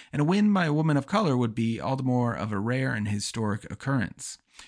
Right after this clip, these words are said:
It's a prospect that might entice some voters to throw their lot in with Campbell,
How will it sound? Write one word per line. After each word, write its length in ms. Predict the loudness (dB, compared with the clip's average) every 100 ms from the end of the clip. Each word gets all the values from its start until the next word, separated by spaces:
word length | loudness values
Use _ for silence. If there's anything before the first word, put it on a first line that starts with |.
| _ _
It's 140 | -8
a 60 | -2
prospect 480 | 0 -2 0 -2 0
that 100 | 0
might 300 | 0 -2 -8
entice 440 | -6 -2 0 -2
some 260 | -2 0 0
voters 520 | 2 0 0 -2 -4
to 100 | -6
throw 280 | -6 -2 -2
their 200 | -2 -2
lot 320 | -2 -2 -4
in 280 | -4 -2 -2
with 160 | -4 -6
Campbell, 500 | -4 -2 -4 -10